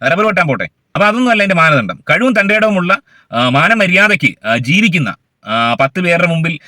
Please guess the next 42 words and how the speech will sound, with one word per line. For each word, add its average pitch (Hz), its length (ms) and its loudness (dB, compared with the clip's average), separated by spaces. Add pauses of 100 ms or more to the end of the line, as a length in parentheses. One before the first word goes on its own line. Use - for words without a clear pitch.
(120)
തെറ്റുകൾ 208 380 -2
ചെയ്യത്തില്ലെന്ന് 196 480 0
ഉറപ്പുള്ള 208 320 2
ആൾക്കാരെ 180 320 2
അമ്മയുടെ 175 340 2
ഭാരവാഹികളായി 160 640 2
കൊണ്ടുവന്നു 151 360 -2
കഴിഞ്ഞാൽ 139 160 0
ഈ 135 160 2
പ്രശ്നം 131 220 -4
പരിഹരിക്കാൻ 120 380 -2
പറ്റും. 123 360 -4
അല്ലാത്ത 196 280 0
പക്ഷം - 340 -6
ഈ 139 80 2
പ്രശ്നം 143 380 -2
നാളെയും 139 340 0
ഉണ്ടാകും. 156 300 0 (240)
ഇവിടെ 175 140 0
പലരും, 175 420 0
ആ, 143 180 2
സിനിമാ 170 260 0
താരങ്ങൾ 185 320 2
ആരോപിക്കുന്ന 180 420 0
ഒരു 175 80 -2
കാര്യം, 165 220 2
എല്ലാ 170 220 2
മേഖലയിലും 175 360 -2
ഇത്തരം 165 200 -2
പ്രശ്നങ്ങളുണ്ട്. 147 440 -4 (100)
പക്ഷേ - 380 -8
ഇപ്പോൾ 190 380 -2
ഈ 202 180 -2
പ്രശ്നത്തെപ്പറ്റി 185 540 -4
അന്വേഷിക്കാൻ, 180 600 -2 (260)
ആ, 123 100 0
ഗവൺമെന്റ് 170 420 0
ഹേമ 175 220 0
കമ്മീഷനെ 185 380 -2
വെച്ച് 202 200 -4
സിനിമാ 202 260 0
മേഖലയെക്കുറിച്ചല്ലേ? 208 600 -2